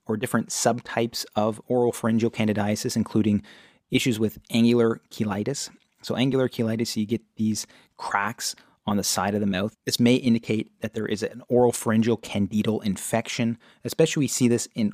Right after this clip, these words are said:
older adults. And there can also be some dysphagia. If there is a significant infection, patients may have difficulty with swallowing. And some of the risk factors for oropharyngeal candidiasis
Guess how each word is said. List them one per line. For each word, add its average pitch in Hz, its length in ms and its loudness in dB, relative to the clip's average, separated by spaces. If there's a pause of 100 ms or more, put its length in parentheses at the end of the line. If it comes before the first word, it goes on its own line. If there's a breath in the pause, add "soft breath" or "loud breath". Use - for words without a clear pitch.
(120)
older 107 320 2
adults. 104 480 0 (800 soft breath)
And 139 120 4
there 151 60 2
can 143 100 0
also 139 140 0
be 139 80 2
some 123 180 2
dysphagia. 143 580 2 (140)
If 127 100 -2
there 120 120 4
is 107 100 0
a 104 40 -2
significant 120 540 2
infection, 101 560 -2 (440 soft breath)
patients 131 300 0
may 123 80 2
have 110 220 0
difficulty - 520 -4 (320)
with - 240 -6
swallowing. - 680 -2 (380)
And 113 140 2
some 220 140 4
of 226 40 2
the 123 80 4
risk 120 240 0
factors 117 340 -2
for - 380 0 (180)
oropharyngeal 117 640 4
candidiasis 104 840 -4